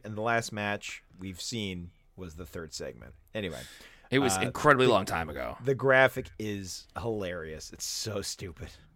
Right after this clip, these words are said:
Speaker 2: It's very dumb. And so Undertaker, uh, says, you know, he's gonna take Vince out of commission in order to win another W W E title, his fifth title.
Speaker 1: Mm-hmm.
Speaker 2: And if Vince won't let Taker wrestle for the title while he's still living, when, well, maybe Vince needs to stop breathing.
Speaker 1: Yeah,
Speaker 2: And,
Speaker 1: so,
Speaker 2: uh,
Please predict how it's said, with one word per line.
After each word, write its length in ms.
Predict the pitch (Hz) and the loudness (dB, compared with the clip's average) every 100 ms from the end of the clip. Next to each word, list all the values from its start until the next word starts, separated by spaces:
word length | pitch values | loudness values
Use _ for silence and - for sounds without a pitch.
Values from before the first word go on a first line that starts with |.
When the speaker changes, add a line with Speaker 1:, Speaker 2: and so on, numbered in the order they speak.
| _ - | _ -8
Speaker 2:
It's 180 | 113 - | -6 0
very 200 | 85 82 | 0 0
dumb. 300 | 73 71 - - - - - - - - | -4 -8 -12 -20 -20 -18 -18 -20 -2 6
And 340 | 127 123 123 | 8 8 6
so 320 | - 135 127 | 6 8 8
Undertaker, 760 | 104 160 - 156 151 135 127 113 - | 4 2 6 6 8 6 6 2 2
uh, 220 | 104 95 | 4 4
says, 280 | - 120 117 | 4 4 4
you 60 | |
know, 60 | 104 | 0
he's 120 | 110 | 0
gonna 140 | 123 120 | 0 -2
take 260 | - 127 113 | 0 0 2
Vince 220 | 113 113 | 2 4
out 80 | 117 | 4
of 60 | |
commission 360 | 95 104 - 185 | 4 4 6 4
in 60 | 104 | 4
order 180 | 98 101 | 2 4
to 40 | |
win 400 | 92 120 123 143 - | 4 2 2 -2 -6
another 200 | 101 110 | -2 0
W 260 | 110 107 113 | 2 2 4
W 100 | 101 | 2
E 40 | |
title, 280 | - 92 127 | 2 2 4
his 140 | 135 - | 4 2
fifth 200 | 135 - | -2 -2
title. 420 | 87 95 196 - - - - - | -2 0 -2 -6 -20 -20 -20 -16
Speaker 1:
Mm-hmm. 180 | 92 92 | -12 -4
Speaker 2:
And 220 | 120 107 | 0 0
if 140 | 101 117 | -2 -2
Vince 380 | 107 175 214 143 | 6 6 6 4
won't 180 | 185 | 6
let 120 | 185 175 | 6 6
Taker 260 | 202 180 | 6 8
wrestle 240 | 135 151 170 | 6 6 4
for 80 | |
the 40 | 170 | 6
title 220 | 156 160 | 6 8
while 80 | 151 | 8
he's 120 | 127 | 6
still 140 | - 143 | 4 6
living, 340 | 139 139 151 | 6 6 4
when, 260 | 117 107 113 | 4 2 0
well, 120 | 98 | 0
maybe 360 | 101 117 143 151 | 4 4 6 4
Vince 280 | 120 123 - | 4 0 2
needs 140 | 135 | -2
to 80 | - | 0
stop 400 | - - 113 113 | 0 2 2 0
breathing. 380 | 87 85 - 57 - - _ _ - - - _ | -4 -4 -6 -12 -18 -20 _ _ -20 -20 -20 _
Speaker 1:
Yeah, 260 | 107 143 165 | -4 -2 -2
Speaker 2:
And, 220 | 98 80 85 | -6 -8 -2
Speaker 1:
so, 100 | 107 | 0
Speaker 2:
uh, 200 | - | 0